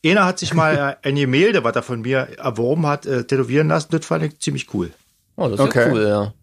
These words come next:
Speaker 1: Ja.
Speaker 2: Ja. Ja,
Speaker 3: Ja.
Speaker 2: nicht schlecht.
Speaker 3: Also mein
Speaker 2: Ähm.
Speaker 3: Gesicht gibt's Gott sei Dank auch noch auf keiner Haut.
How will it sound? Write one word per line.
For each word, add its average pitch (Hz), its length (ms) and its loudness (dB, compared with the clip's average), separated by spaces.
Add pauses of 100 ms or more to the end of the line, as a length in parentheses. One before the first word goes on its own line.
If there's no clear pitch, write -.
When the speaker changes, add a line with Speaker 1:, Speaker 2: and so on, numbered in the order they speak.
(580)
Speaker 1:
Ja. 95 280 -2
Speaker 2:
Ja. 120 260 -4 (1300)
Ja, 139 160 2
Speaker 3:
Ja. 101 80 -2
Speaker 2:
nicht 107 120 -6
schlecht. 113 460 0 (320)
Speaker 3:
Also 113 180 -2
mein 113 200 2
Speaker 2:
Ähm. - 60 0
Speaker 3:
Gesicht 113 280 -2
gibt's 120 220 -4
Gott 143 180 2
sei 135 160 2
Dank 123 300 2
auch 120 160 -2
noch 113 260 -2
auf - 160 -6
keiner 110 400 2
Haut. 117 360 2